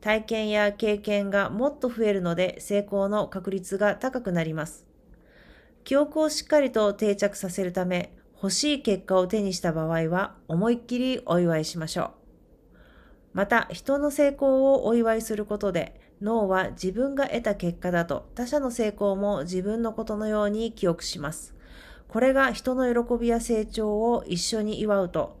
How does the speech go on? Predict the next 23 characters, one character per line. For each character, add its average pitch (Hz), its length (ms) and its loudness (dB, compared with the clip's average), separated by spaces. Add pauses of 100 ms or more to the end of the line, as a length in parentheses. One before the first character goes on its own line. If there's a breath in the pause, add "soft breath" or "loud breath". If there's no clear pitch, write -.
(100)
自 180 120 -2
分 214 300 -2
の 240 180 0
人 220 220 -2
生 190 260 0
も 202 220 0
加 - 160 -12
速 220 240 -8
す - 140 -6
る 233 120 0
と 208 140 0
い 190 140 4
う - 160 -2
先 190 340 -6
人 175 240 -2
の 208 240 -2
知 196 180 -4
恵 175 120 2
の 196 160 -2
由 160 120 -4
来 135 220 -2
で 139 140 -6
す。 - 200 -16